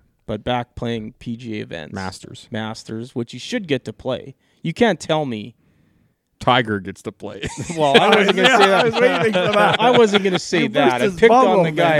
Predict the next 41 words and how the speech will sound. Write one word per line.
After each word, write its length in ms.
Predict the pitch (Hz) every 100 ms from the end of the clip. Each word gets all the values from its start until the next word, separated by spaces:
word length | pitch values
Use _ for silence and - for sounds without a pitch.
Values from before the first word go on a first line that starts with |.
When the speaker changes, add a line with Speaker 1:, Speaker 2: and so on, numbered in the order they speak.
| 135 113
Speaker 3:
man. 100 | - -
Speaker 1:
enough 300 | 135 147 147
this 240 | - 120 -
pod, 240 | 117 120
but, 100 | 131
like, 220 | 123 120 - 214 - 156 _ _ _ _ _ _
there's 220 | 180 196
enough, 300 | 202 196 -
like, 240 | 151 131 131 _ _ _ -
millionaires 720 | 151 156 156 151 147 147 143
and 180 | 127 117
billionaires, 460 | 143 143 143 139 131
like, 220 | 123 - _ _ _
criminals 680 | - 220 147 107 107 117 120
that 120 | 123
are 60 | 117
playing 280 | - 135 120
that 160 | 107 -
course 340 | 120 107 -
on 140 | 117
the 40 | 104
regular 420 | 110 110 110 92
every 240 | 117 98 95
year. 300 | 101 - _ _ _
So, 200 | 120 113
Speaker 3:
Mm, 60 |
Speaker 1:
like, 120 | 107 104
Speaker 3:
that's 180 | 139 -
Speaker 1:
this 20 |
guy 120 | 139
Speaker 3:
fair. 40 | 127
Speaker 1:
can't 260 | 135 127
get 120 | 131 120
in. 140 | 151
He 60 | 143
served 340 | - 175 170
his 100 | 170
time, 300 | - 196 123
paid 240 | - 156
his 120 | 156 156
dues. 380 | 185 135 -